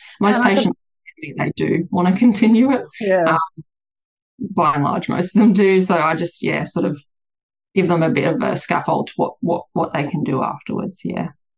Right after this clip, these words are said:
Speaker 2: And I suppose that is the benefit, or one of the benefits of seeing them so frequently preoperatively, is that, as you say, after the first couple of visits, they sort of know the drill when it comes to just reporting in on their use of the V L C D, but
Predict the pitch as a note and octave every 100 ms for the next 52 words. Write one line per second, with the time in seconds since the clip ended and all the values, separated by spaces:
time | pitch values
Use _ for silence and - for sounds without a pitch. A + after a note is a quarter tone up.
0 | _ _ _ _ A3+ A3 G#3 A#3+ G#3 A3
1 | - G#3 G3 F#3+ E3+ F3+ F3 F3 E3 E3+
2 | F3 G3+ E3 E3 D#3+ E3 D#3 E3+ - F3+
3 | F3+ E3+ E3 - G3+ E3+ F3 E3+ E3+ -
4 | _ _ - A#3 A3+ G3 E3+ E3 E3 -
5 | - A3 G#3+ D#3+ E3 D3+ D#3+ D#3 C#3 G#2
6 | - - F#3 F3+ D3+ G3+ F3+ - F3+ E3
7 | E3+ F#3+ F#3 F3 F#3 F3 G#3 F3+ F3+ G#3+
8 | E3+ E3 - F#3+ F#3 F3+ F3 G#3+ G3 F3+
9 | E3 G3+ F#3+ F3 F3 E3+ E3 F#3 F#3 -
10 | F#3+ F3 F#3 F3 F#3 - F#3+ F3+ F3+ F3
11 | F3 E3+ F3 E3+ F#3 - F3 F#3 E3 E3
12 | E3 F3+ E3+ - F3 F#3 G3 E3+ E3 F3